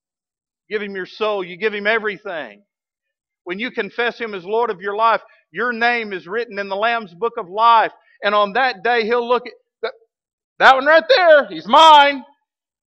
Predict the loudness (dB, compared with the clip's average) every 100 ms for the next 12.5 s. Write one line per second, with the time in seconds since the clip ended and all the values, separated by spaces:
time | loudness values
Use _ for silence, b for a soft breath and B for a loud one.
0 | _ -16 -10 0 2 4 2 0 -4 -14
1 | _ _ _ _ _ _ _ _ _ _
2 | _ _ _ _ _ _ _ _ _ _
3 | _ _ _ _ _ _ _ -16 -12 -10
4 | -12 -16 -20 -20 -20 -20 _ _ _ _
5 | _ _ _ _ _ _ -16 -14 -10 -8
6 | -8 -8 -10 -10 -12 -12 -14 -20 _ _
7 | _ _ _ _ _ _ _ _ _ _
8 | -14 -10 -6 -8 -8 -12 -14 -18 -8 -6
9 | -6 -8 -12 -10 -12 -16 -18 -18 -18 -16
10 | -16 -14 -14 -14 -14 -14 -16 -18 _ _
11 | _ _ _ _ _ _ _ _ _ _
12 | _ -12 -8 -8